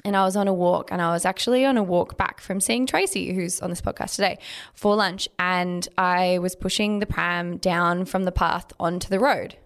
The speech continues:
Just like you, I, I walk down the same path, like, every day almost, to and from a cafe or to and from a few different shops and park and everything like that. And as you do with the walking path, the sidewalk,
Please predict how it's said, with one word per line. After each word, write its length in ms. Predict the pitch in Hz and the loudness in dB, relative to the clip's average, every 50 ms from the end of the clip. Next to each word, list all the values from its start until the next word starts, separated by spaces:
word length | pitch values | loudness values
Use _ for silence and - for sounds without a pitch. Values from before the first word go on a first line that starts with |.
| _ _ _ | _ _ _
Just 180 | - 196 185 - | -4 -2 0 0
like 220 | 185 180 - - | 0 0 -2 -4
you, 200 | 180 170 175 - - _ _ - | -8 -10 -10 -12 -16 _ _ -4
I, 140 | - - - - | -2 -2 -2 0
I 140 | - - 180 | 0 0 0
walk 380 | 180 180 175 175 175 175 175 - | 0 -2 0 2 2 2 2 2
down 180 | 175 170 165 | 0 0 0
the 80 | 170 170 | 0 -2
same 240 | 170 - 165 170 180 | 0 0 0 0 0
path, 320 | 185 170 165 165 165 - | 2 2 2 2 2 0
like, 260 | 165 160 160 - - - - - - - - - _ | -2 -2 -2 -4 -10 -18 -20 -20 -20 -20 -20 -20 _
every 640 | - - 196 202 180 196 185 170 170 175 165 - - - _ _ - 185 | -2 0 2 2 4 2 2 2 0 -2 -2 -4 -8 -14 _ _ -4 0
day 320 | 175 156 175 202 139 135 | 2 4 4 4 2 2
almost, 720 | 95 139 156 151 135 104 101 214 226 - - - - - | 0 0 0 0 0 0 0 0 -2 -2 -4 -8 -8 -10
to 140 | - - 202 | -4 0 0
and 100 | 196 185 | 0 2
from 160 | 180 196 175 | 2 2 0
a 60 | 175 180 | 0 0
cafe 480 | - 151 - - - 156 147 147 151 | -2 -4 -2 0 2 4 4 4 4
or 120 | 147 151 147 | 4 4 2
to 120 | - 185 | 2 0
and 100 | 185 175 | 0 0
from 140 | 175 190 170 | 0 0 -2
a 40 | 175 | -2
few 240 | - - 240 240 240 | -2 0 2 2 2
different 220 | 208 - 202 170 | 2 0 -2 -2
shops 400 | - - 143 151 151 - - - | 0 2 2 2 2 0 -2 -4
and 300 | 160 147 156 156 143 - | -4 -4 -4 -4 -6 -4
park 360 | - - 165 165 165 160 - | -2 0 0 0 0 0 -2
and 60 | 180 170 | -4 -4
everything 300 | 160 147 165 - 175 165 | -2 -4 -4 -4 -4 -2
like 220 | 156 170 175 - | -2 -2 -2 0
that. 260 | - 160 139 127 - | 0 0 0 0 0
And 240 | 104 165 165 160 185 - - - - - - | -2 -2 -2 -4 -6 -8 -12 -16 -16 -8 -2
as 220 | - - 196 190 185 | 0 2 2 2 0
you 100 | 214 196 | 0 0
do 260 | 165 160 165 175 165 | 2 2 2 2 2
with 140 | 170 185 180 | 2 0 0
the 80 | - | 0
walking 380 | 202 175 175 175 - - 175 165 | 0 2 0 0 0 -2 -6 -8
path, 480 | - - 175 175 175 175 160 180 - - | -2 0 2 4 4 4 2 0 -2 -4
the 100 | 180 180 | -6 -4
sidewalk, 680 | - - 160 147 165 170 165 160 160 170 - - - | 0 2 2 2 2 2 2 4 4 4 4 2 -2